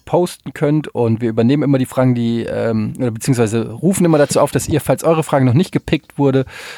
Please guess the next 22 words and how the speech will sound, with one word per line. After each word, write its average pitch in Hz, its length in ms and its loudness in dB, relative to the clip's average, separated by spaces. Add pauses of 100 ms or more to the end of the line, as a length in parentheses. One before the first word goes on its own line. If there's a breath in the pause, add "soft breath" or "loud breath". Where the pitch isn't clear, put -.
(420 loud breath)
ähm, 113 460 4 (240)
ihr 190 260 2 (120)
einfach 135 340 0 (120)
in 156 120 2
den 156 140 4
Thread - 280 -2
schreibt. - 220 -2
Wir 131 100 2
versuchen 120 300 -2
dann 120 100 4
immer 113 180 2
pro - 260 0
Folge 110 400 -2
ein 131 100 0
paar 135 160 -4
Fragen - 500 -12
zu - 220 -10
beantworten. - 1080 -2
Hier 247 220 2
zum 240 380 0
Beispiel 117 720 -4 (540 loud breath)
fragt - 1080 -6